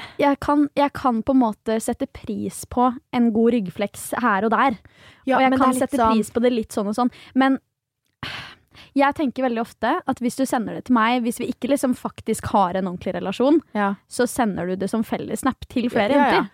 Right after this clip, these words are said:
Speaker 2: Som et av de første snappene du sender,
Speaker 1: Ja.
Speaker 2: liksom. Det er jo nasty.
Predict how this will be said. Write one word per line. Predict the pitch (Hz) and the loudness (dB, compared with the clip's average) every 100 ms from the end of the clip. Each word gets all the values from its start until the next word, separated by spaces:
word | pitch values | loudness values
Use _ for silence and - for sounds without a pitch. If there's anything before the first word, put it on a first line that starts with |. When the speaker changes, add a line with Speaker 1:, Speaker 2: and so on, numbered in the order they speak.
| _ | _
Speaker 2:
Som | - 269 | -6 -2
et | 196 214 | -2 -2
av | |
de | 214 | -2
første | - - - - 196 | -4 -6 -8 -6 -4
snappene | 190 196 - 175 | -4 -4 -4 -4
du | 175 | -2
sender, | 190 202 180 | 0 0 0
Speaker 1:
Ja. | - | -2
Speaker 2:
liksom. | 147 196 285 | -2 -2 0
Det | 226 | 2
er | 190 | 2
jo | 214 - | 0 -2
nasty. | 202 175 170 - | -4 -4 -6 -8